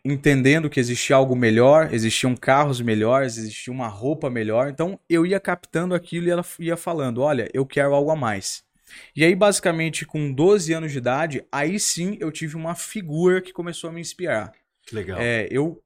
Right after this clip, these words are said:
Speaker 1: tinha um amigo chamado Lucas na escola, e aí esse camarada, ele me, ele me apresentou o pai dele,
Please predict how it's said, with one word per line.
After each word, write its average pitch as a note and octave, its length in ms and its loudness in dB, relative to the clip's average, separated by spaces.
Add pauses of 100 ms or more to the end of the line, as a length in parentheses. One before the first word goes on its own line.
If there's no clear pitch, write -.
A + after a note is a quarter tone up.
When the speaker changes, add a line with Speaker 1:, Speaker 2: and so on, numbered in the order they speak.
(120)
Speaker 1:
tinha D#3+ 300 -4
um D#3 140 -2
amigo D3+ 280 -2
chamado C#3+ 360 -4
Lucas C#3+ 480 -2
na B2+ 100 -6
escola, C3 560 -4 (420)
e C#3 120 -2
aí C#3 220 2
esse - 220 -4
camarada, C#3+ 480 0
ele C#3+ 100 -4
me, C3+ 360 -4
ele B2 160 -6
me C#3 60 -6
apresentou C#3 500 -6
o D3 60 -10
pai F#3 340 -4
dele, D3+ 480 -2